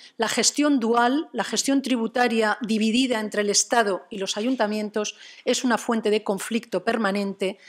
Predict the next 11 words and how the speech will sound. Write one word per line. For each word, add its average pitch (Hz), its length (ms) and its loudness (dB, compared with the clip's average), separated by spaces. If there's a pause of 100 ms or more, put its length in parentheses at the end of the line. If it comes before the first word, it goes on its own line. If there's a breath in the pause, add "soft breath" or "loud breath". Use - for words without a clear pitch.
(240 loud breath)
que 262 220 0
solo 254 260 4
redunda 226 640 2 (300 loud breath)
en 262 400 0
perjuicio 226 520 0
de 190 100 4
los 190 180 2
ciudadanos 214 680 2
y, 254 80 0
sobre 302 360 2
todo, 254 440 -2